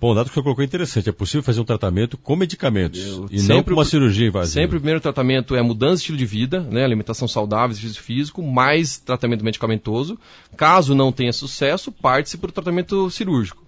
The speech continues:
Speaker 1: Uhum.
Speaker 2: Entendeu? Sempre
Speaker 1: Mas esse seria o último caso, quer
Speaker 2: O
Speaker 1: dizer,
Speaker 2: último caso, exatamente.
Speaker 1: teria uma possibilidade de pensar assim, a cada dez pessoas que procuram o senhor com câncer de próstata,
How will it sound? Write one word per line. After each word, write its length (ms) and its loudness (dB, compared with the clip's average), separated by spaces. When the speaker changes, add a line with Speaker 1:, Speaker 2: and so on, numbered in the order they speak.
Speaker 1:
Uhum. 280 -4
Speaker 2:
Entendeu? 260 -4
Sempre 160 -4
Speaker 1:
Mas 140 2
esse 120 4
seria 140 6
o 40 10
último 260 4
caso, 300 0
quer 60 -6
Speaker 2:
O 20 -2
Speaker 1:
dizer, 100 0
Speaker 2:
último 260 -2
caso, 380 0
exatamente. 460 -4
Speaker 1:
teria 160 6
uma 100 4
possibilidade 420 4
de 60 -2
pensar 260 2
assim, 220 2
a 80 0
cada 520 2
dez 340 0
pessoas 320 0
que 80 -20
procuram 320 -2
o 20 -4
senhor 280 -2
com 220 -4
câncer 300 -4
de 80 -4
próstata, 500 -4